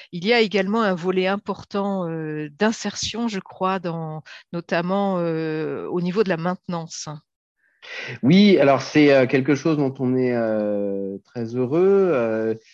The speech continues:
Speaker 2: et qui a été renforcé en plus, euh, l'année dernière par, euh, Smovengo. Effectivement, on a des, des acteurs, euh, de l'insertion qui, euh, qui travaillent dans les ateliers de Smovengo à Villeneuve-la-Garenne, euh, et à Alfortville, euh, et qui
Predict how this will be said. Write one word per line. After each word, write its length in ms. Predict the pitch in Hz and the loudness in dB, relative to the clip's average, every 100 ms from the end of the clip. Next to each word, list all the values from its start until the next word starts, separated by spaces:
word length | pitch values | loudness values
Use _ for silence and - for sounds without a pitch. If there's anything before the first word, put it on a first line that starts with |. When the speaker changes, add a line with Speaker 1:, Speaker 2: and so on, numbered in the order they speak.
| _ - | _ -12
Speaker 2:
et 80 | 110 | -8
qui 140 | 135 | -2
a 20 | |
été 200 | 123 123 | -2 0
renforcé 520 | 120 135 143 123 - 175 | -2 -2 -2 -4 -2 -2
en 120 | 147 | -2
plus, 320 | 151 147 - | -6 -10 -6
euh, 200 | 131 117 | -2 0
l'année 280 | 110 120 135 | 0 0 -2
dernière 480 | 135 131 131 131 131 | -2 -4 -4 -4 -6
par, 240 | 120 110 110 | -8 -8 -6
euh, 400 | 104 98 98 98 - | -6 -4 -4 -6 -8
Smovengo. 540 | 120 113 110 107 151 170 | -6 -4 -2 0 0 0
Effectivement, 460 | 123 110 110 120 | -4 -10 -8 -4
on 100 | 123 | -2
a 140 | 113 113 | -4 -4
des, 220 | 107 95 | -4 -4
des 200 | 98 98 | -6 -8
acteurs, 520 | 101 - 147 160 110 - _ _ _ - | -8 -2 -2 -2 -6 -10 _ _ _ -6
euh, 300 | 98 92 90 | -2 0 -2
de 220 | 92 117 | 0 0
l'insertion 760 | 123 113 107 107 - - 156 175 | 2 0 -2 -6 -8 -4 -2 -2
qui, 400 | 170 120 127 127 | -6 -6 -2 -2
euh, 300 | 104 98 95 | -2 -2 -6
qui 180 | - _ | -10 _
travaillent 380 | - 120 131 139 | -8 -4 -2 -2
dans 120 | 120 | -2
les 180 | 107 113 | -2 -4
ateliers 460 | 104 117 107 123 | -6 -4 -2 -4
de 440 | 117 101 98 95 98 | -4 -4 -4 -4 -8
Smovengo 680 | - 110 110 110 120 120 120 _ _ _ - | -10 -8 -4 -4 -4 -6 -8 _ _ _ -10
à 100 | 98 | -6
Villeneuve-la-Garenne, 1120 | 117 120 117 117 110 113 110 113 110 90 - _ | -2 0 0 -2 -2 -2 -2 -4 -4 -8 -12 _
euh, 240 | 92 90 90 - | -20 -18 -8 4
et 180 | 123 | 6
à 60 | 117 | 8
Alfortville, 720 | 107 - 107 104 131 175 107 - - - _ | 6 4 -2 -2 2 2 2 -2 -20 -20 _
euh, 280 | - 92 90 | -8 -6 -4
et 400 | 87 87 90 95 | -4 -4 -4 -4
qui 640 | 92 - 101 98 95 92 | -4 -4 -2 0 -2 -4